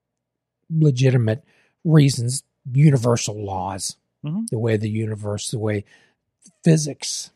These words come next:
Speaker 1: the way things function.
Speaker 2: I listen to a lot of science podcasts. Okay, I listen to one science podcast a lot, I guess. Uh, and, and they are often discussing things,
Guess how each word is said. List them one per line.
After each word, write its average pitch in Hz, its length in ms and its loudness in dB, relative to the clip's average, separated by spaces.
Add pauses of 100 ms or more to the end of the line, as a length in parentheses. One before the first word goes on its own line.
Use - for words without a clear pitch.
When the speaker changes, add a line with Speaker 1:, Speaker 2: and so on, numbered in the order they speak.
Speaker 1:
the 123 60 -8
way 113 220 -4
things 117 340 -10
function. 127 600 -6 (300)
Speaker 2:
I 151 80 -2
listen 175 260 -4
to 147 40 -6
a 139 40 -6
lot 131 180 -4
of 113 60 -6
science 117 260 -8
podcasts. 139 580 -8
Okay, 131 200 0
I 131 40 0
listen 139 260 -4
to 123 40 -6
one 123 220 -4
science 123 260 -6
podcast 123 400 -6
a 120 40 -10
lot, 117 200 -2
I 131 60 -6
guess. 135 260 -6 (380)
Uh, 147 300 0
and, 156 440 -2
and 147 380 -6 (160)
they 151 560 0 (200)
are 143 340 2
often 160 280 -2
discussing 139 580 -2
things, 135 560 -2